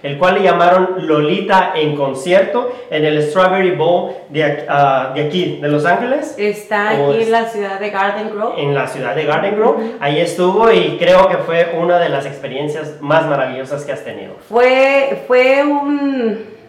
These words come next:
Speaker 2: un reto para nosotros, ¿verdad? Porque, am,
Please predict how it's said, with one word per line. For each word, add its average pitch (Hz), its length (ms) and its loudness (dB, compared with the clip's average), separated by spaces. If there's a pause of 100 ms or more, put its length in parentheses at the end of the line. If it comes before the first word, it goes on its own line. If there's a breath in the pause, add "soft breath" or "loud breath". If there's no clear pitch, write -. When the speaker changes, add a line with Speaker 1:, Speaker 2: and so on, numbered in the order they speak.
Speaker 2:
un 247 180 -2
reto 226 480 2
para 208 200 0
nosotros, 185 640 -4
¿verdad? 220 360 0
Porque, 196 540 -2 (340 loud breath)
am, 180 640 0